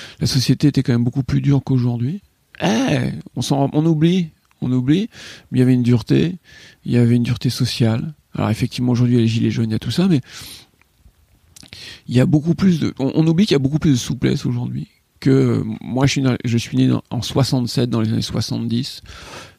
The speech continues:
et je suis né d'un couple, euh, métis.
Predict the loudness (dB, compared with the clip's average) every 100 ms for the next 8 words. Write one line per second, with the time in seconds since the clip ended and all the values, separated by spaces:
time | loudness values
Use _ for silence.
0 | -6 2 4 4 2 2 2 0 -2 -8
1 | -4 0 2 2 0 -2 -2 -2 -6 -6
2 | -14 -20